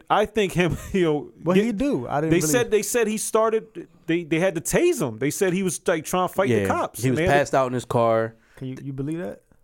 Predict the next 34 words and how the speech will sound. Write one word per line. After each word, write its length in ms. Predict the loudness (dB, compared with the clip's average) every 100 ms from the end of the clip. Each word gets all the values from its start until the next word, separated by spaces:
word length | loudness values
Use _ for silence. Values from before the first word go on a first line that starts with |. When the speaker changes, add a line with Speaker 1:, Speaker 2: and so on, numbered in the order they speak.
| _
Speaker 1:
I 100 | 0
don't 160 | 0 2
know. 240 | 4 4
That's 180 | 2 2
what 100 | 0
I'm 40 |
saying. 240 | 2 2 4
I 60 |
would 80 | 4
Speaker 3:
It's 80 | 6
Speaker 1:
like 100 | 6
to 40 | 4
Speaker 3:
poss-, 100 | 4
Speaker 1:
hear 60 | 2
more 160 | 2
Speaker 3:
it, 120 | 2
it's, 140 | 2 2
Speaker 1:
detail. 80 | 2
Speaker 3:
it's 100 | 0
plausible, 800 | 0 4 4 4 0 -2 0 0
Speaker 1:
Look, 220 | 0 -4 _
Speaker 3:
but 400 | 2 2 2 -4
we 120 | -2
Speaker 1:
the 20 |
Speaker 3:
don't 120 | 2 2
Speaker 1:
thing, 80 |
Speaker 3:
have 140 | 2 2
any 140 | 2
video. 380 | 2 0 0 0
Speaker 1:
the 80 | 0
thing 260 | 0 2
that 180 | 4 4
makes 280 | 4 0 0
me 340 | 0 0 -2